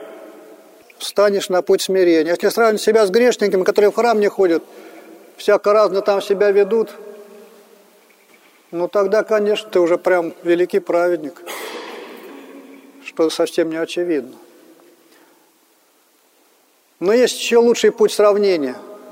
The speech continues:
Это сравнивать себя с самим собой.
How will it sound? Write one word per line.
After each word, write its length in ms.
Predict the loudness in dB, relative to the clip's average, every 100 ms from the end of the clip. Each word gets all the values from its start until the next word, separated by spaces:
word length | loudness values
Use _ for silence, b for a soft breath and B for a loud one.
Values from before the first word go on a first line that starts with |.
| -20 -20 -20 -20 _ _ _ _ _ _ _ _ _ -6
Это 200 | -2 -2
сравнивать 380 | 0 2 2 0
себя 280 | 0 2 2
с 40 |
самим 360 | 2 2 0 0
собой. 500 | 0 2 2 0